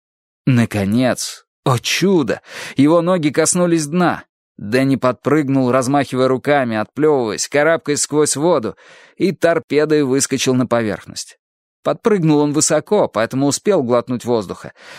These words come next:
но тотчас же снова ушёл на дно. Мутный мрак, тишина. Казалось, что над головой у него воды всего с фут, не больше. Она сияла над ним ярким зелёным светом, и он подпрыгнул снова,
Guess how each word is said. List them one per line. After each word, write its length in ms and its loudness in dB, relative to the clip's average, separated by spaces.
но 120 0
тотчас 500 0
же 140 -4
снова 380 0
ушёл 340 -2
на 160 -4
дно. 320 -12
Мутный 520 0
мрак, 580 -6
тишина. 640 -4
Казалось, 380 0
что 140 0
над 120 0
головой 380 2
у 80 2
него 180 2
воды 300 0
всего 320 0
с 80 -2
фут, 340 -2
не 120 0
больше. 600 -2
Она 280 -4
сияла 440 2
над 260 0
ним 200 0
ярким 540 2
зелёным 440 0
светом, 520 -2
и 80 -10
он 320 2
подпрыгнул 640 0
снова, 440 0